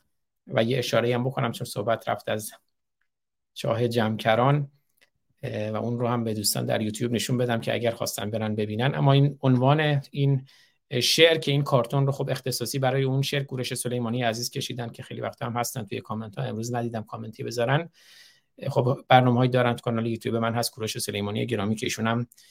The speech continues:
یهودی سابق هستن، از نظر دینی از یهودیت خارج شدن، از یهودیان همون اطراف خمین هستند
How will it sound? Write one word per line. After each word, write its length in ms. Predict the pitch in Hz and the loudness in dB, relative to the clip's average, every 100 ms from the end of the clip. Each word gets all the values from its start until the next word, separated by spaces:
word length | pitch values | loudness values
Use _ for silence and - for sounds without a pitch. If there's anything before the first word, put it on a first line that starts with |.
| _ - | _ 4
یهودی 560 | 123 110 123 113 139 | 6 8 6 8 8
سابق 440 | 117 117 110 110 - | 8 6 2 0 -2
هستن، 300 | 113 131 127 | -4 -4 -4
از 120 | 113 | -4
نظر 180 | 110 110 | -4 -4
دینی 380 | 117 110 110 117 | -4 -2 -2 -2
از 140 | 120 | 0
یهودیت 380 | 110 107 107 135 | 0 0 -2 -2
خارج 260 | - 135 | 0 0
شدن، 300 | 131 135 123 | 0 -4 -2
از 140 | 113 113 | -2 -2
یهودیان 460 | 107 107 107 113 | -4 -4 -4 -4
همون 240 | 113 117 117 | -4 -4 -4
اطراف 340 | 107 117 - | -4 -4 -2
خمین 400 | 123 117 113 147 | -4 -2 0 4
هستند 480 | 143 - 135 143 143 | 6 4 6 4 4